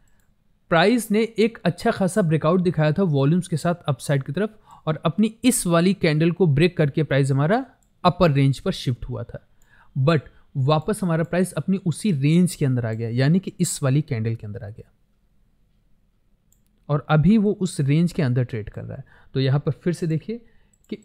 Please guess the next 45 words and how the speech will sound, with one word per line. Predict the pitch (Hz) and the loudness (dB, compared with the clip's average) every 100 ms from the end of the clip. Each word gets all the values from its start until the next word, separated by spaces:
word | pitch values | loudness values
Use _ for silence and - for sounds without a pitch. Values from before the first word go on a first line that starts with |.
| _ 170 | _ 2
एक | 233 240 | 2 2
हमारा | 175 160 175 | 0 2 2
जो | 185 | 2
टारगेट | 165 143 165 | 2 2 2
बन | 143 156 | 2 0
सकता | 151 147 170 | 0 -2 0
है | |
वो | 170 185 - | 0 -2 -2
ये | 135 135 160 | -2 2 2
वाली | 165 170 | 2 2
कैंडल | 170 165 | 0 0
बन | 170 175 | 0 -2
सकती | 180 170 190 | -2 -4 -4
है, | 233 _ 143 | -4 _ -2
यहाँ | 135 151 175 | 2 4 2
तक | 165 151 | -2 -4
प्राइस | 143 139 | -2 -2
आपका | 135 - 131 | -4 -6 -6
आकर | 123 165 | -6 -6
के | 208 | -6
सपोर्ट | - 135 135 - | -4 -4 -6 -8
ले | |
सकता | 120 117 - | -10 -12 -14
है, | - - _ _ - | -16 -18 _ _ -6
but | 139 131 - 170 | -2 -2 -2 2
उम्मीद | 160 226 180 | 4 6 4
ऐसी | 151 160 | 2 0
है | 190 - - | -4 -6 -10
कि | - | -4
प्राइस | 143 156 151 | 0 2 0
और | 135 135 | 0 2
भी | 139 | 4
नीचे | 131 117 123 | 2 0 -2
की | |
दिशा | 117 113 117 | -4 -4 -4
तक | 151 | -2
गिरना | 135 110 98 | -2 -4 -8
चाहिए। | 107 107 107 - _ _ _ - | -10 -14 -16 -18 _ _ _ -2
हालांकि | 131 170 180 | 2 2 0
मूवमेंट | 160 147 170 165 | 0 0 -2 -2
already | 139 147 180 | -2 0 0
हो | 175 147 | 0 -2
चुके | 143 147 | -4 -6
हैं, | 170 165 - - | -6 -8 -12 -2
but | 156 | 0